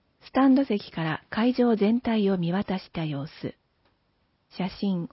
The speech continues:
終わり。会場には来場者駐車場がありません。小田急小田原線またはジェイアール相模線厚木駅より徒歩約十五分。ジェイアール相模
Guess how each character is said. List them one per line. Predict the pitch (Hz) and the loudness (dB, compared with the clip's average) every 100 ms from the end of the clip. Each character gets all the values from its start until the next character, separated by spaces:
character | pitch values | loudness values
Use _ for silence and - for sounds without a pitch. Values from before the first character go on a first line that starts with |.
| - | -6
終 | |
わ | 160 151 | -6 -4
り。 | 143 - _ _ _ _ _ _ _ _ _ _ _ _ _ _ _ _ _ | -8 -12 _ _ _ _ _ _ _ _ _ _ _ _ _ _ _ _ _
会 | - 254 269 | 0 2 4
場 | 277 262 | 4 6
に | 247 | 4
は | 170 | 2
来 | 156 196 254 | 2 2 4
場 | 277 254 | 4 2
者 | - 156 | 0 -6
駐 | - 214 | 0 2
車 | - 220 | 2 2
場 | 208 196 | 2 2
が | 180 156 | 2 0
あ | |
り | 175 | 0
ま | 185 | 0
せ | 180 170 151 | -2 -2 -4
ん。 | 170 _ _ _ _ _ _ _ _ _ _ _ _ - | -4 _ _ _ _ _ _ _ _ _ _ _ _ 0
小 | 202 | 4
田 | 165 | 4
急 | - - 160 147 | 2 -2 -2 -2
小 | - | 0
田 | 180 233 | 2 4
原 | 220 208 - | 4 2 0
線 | 165 160 - - | -2 0 -4 -6
ま | 190 202 | -2 0
た | 247 | 2
は | 208 170 | 4 2
ジ | 160 | 2
ェ | 233 254 | 4 4
イ | |
ア | 254 | 4
ー | |
ル | 175 160 | 2 0
相 | 170 190 | 0 0
模 | 196 180 | 0 0
線 | - 160 - - | -2 0 -2 -2
厚 | 190 - | -2 4
木 | 247 | 6
駅 | 208 - 175 | 6 2 0
よ | 160 | 0
り | 143 - _ - | 0 -4 _ -4
徒 | 247 | -2
歩 | 233 185 - | 0 -2 -2
約 | 208 - 156 | -2 -2 -4
十 | 156 208 175 | -2 0 2
五 | 160 | 2
分。 | 156 147 135 - _ _ _ _ _ _ _ _ _ _ _ - | 0 -2 -4 -6 _ _ _ _ _ _ _ _ _ _ _ -4
ジ | 226 | 4
ェ | 277 285 | 6 6
イ | |
ア | 269 | 4
ー | |
ル | 165 | 2
相 | - 190 220 | 0 0 2
模 | 220 | 2